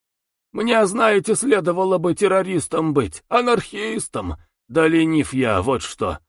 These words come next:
И дисциплина там у них, казарма". В его стакан бросилась опоздавшая умереть муха.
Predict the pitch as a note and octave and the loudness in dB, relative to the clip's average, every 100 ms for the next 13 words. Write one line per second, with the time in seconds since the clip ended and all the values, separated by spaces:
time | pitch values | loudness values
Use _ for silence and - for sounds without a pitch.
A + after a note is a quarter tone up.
0 | _ _ _ F3 C#3+ D3+ - F3+ D#3 E3 | _ _ _ -4 0 0 0 -4 -2 -2
1 | A3 D#3+ C#3 C3 B2+ A2 E2 - - G#3+ | -2 -2 -2 -2 -2 -2 -6 -8 -2 0
2 | C3+ G3+ A3 F#3+ G#2 - _ _ _ _ | 2 2 2 0 -8 -10 _ _ _ _
3 | _ _ _ _ _ _ _ - D#2 G#2 | _ _ _ _ _ _ _ -10 -2 2
4 | B2+ D3 - D#3 A3 G3+ A2+ C#3+ F3 F#3 | 2 2 0 -2 0 0 0 0 -2 -2
5 | E3 D3+ D3+ D#3+ C3 G2+ F3 - - D3 | -2 -2 -2 -2 -2 0 -2 -2 -2 2
6 | D3 C3 B2+ A#2+ B2+ - D#2+ F2 E2 F#2 | 2 2 2 0 0 -4 -4 -4 -4 -8
7 | D#2+ | -10